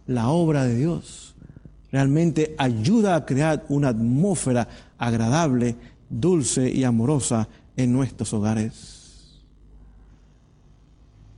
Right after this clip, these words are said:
Mi abuela fue una señora que vino de una familia de campo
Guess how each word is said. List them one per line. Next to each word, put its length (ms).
Mi 120
abuela 540
fue 160
una 140
señora 400
que 120
vino 240
de 60
una 160
familia 640
de 200
campo 640